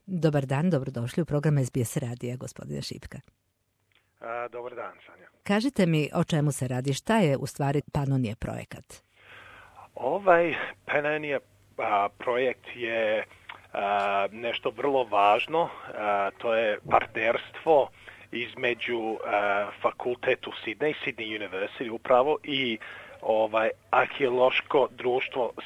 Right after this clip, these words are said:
Speaker 2: Srbije.
Speaker 1: Mhm.
Speaker 2: I mislim, kako ja smatram, us-, da je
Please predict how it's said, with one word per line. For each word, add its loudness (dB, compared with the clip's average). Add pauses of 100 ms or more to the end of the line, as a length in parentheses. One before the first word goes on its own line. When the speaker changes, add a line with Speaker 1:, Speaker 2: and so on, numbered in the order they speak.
Speaker 2:
Srbije. -4 (340)
Speaker 1:
Mhm. 10
Speaker 2:
I 12
mislim, -4 (280)
kako 4
ja 10 (120)
smatram, 0
us-, -12 (120)
da 0
je 0